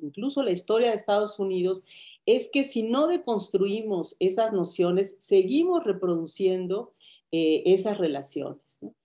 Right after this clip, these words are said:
Entonces, eh, estoy completamente de acuerdo. No se trata de que, porque biológicamente no existan,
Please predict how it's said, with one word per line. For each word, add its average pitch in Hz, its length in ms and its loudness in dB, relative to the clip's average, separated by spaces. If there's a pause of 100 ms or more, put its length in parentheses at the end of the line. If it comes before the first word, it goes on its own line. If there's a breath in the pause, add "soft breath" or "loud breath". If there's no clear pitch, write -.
(220 soft breath)
Entonces, 226 800 2
eh, 170 680 2 (680)
estoy 180 280 2
completamente 233 680 -2
de 202 80 4
acuerdo. 190 560 -2
No 202 220 -2
se 277 180 -8
trata 220 480 -2
de 180 240 -6
que, 156 300 -4
porque 165 260 -2
biológicamente 185 1160 0
no 180 160 0
existan, 190 760 -4